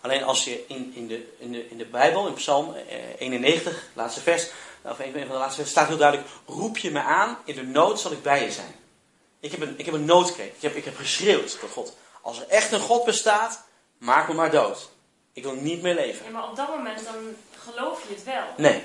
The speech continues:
Speaker 1: maar ik geloof het niet. Ik zei: "Als er echt een God," ik, ik geloofde niet dat er een God bestond. En een half jaar later sprak Jezus tot mij en die zei: "Jeroen, weet je nog dat je me hebt aangeroepen?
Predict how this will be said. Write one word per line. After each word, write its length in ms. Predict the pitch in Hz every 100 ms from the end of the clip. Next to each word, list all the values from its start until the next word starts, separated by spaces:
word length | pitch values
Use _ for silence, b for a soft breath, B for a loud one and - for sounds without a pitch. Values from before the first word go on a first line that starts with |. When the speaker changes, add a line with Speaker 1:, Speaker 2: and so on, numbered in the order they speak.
| -
Speaker 1:
maar 120 | 120
ik 80 | 117
geloof 220 | 120 127
het 100 | 117
niet. 120 | 113
Ik 80 | 120
zei: 160 | 120 92
"Als 140 | -
er 80 | -
echt 160 | -
een 60 | -
God," 160 | - 117
ik, 120 | -
ik 140 | 123
geloofde 280 | - 131 127
niet 120 | 120
dat 120 | 120
er 60 | 107
een 60 | 104
God 140 | 120
bestond. 260 | 104 - - _ B B B B
En 120 | -
een 120 | 110 117
half 220 | 104 202
jaar 120 | 147
later 320 | 113 101 104 98 -
sprak 280 | - - 120
Jezus 340 | 135 127 127 117
tot 140 | 117
mij 100 | 117
en 60 | 117
die 100 | 120
zei: 120 | 117
"Jeroen, 460 | 127 175 240 - - _ _ _
weet 220 | 135 160
je 80 | 156
nog 260 | 160 185 - - _ _ _ _ _ _
dat 180 | 131 135
je 60 |
me 60 | 135
hebt 120 | 135
aangeroepen? 580 | 147 143 123 123 185